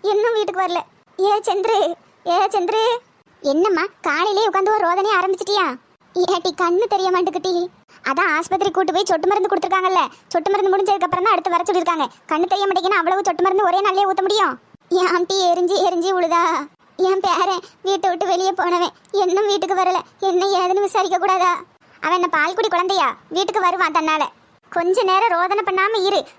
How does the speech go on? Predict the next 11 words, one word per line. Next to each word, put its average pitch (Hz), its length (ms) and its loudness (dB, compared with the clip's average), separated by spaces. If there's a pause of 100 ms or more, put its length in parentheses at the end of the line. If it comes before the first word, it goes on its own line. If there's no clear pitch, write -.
(120)
உனக்கு 359 260 -2
தான் 427 160 0
கேரட்டுலாம் 381 600 0
துருவி 392 280 0
போட்டு 370 200 0 (160)
தோசை 359 200 -2
சுட்டுட்டு 320 340 0
இருக்கேன், 311 220 -6 (240)
கொண்டுட்டு 370 320 0
வரேன். 330 240 0 (300)
சரிடி. 392 480 0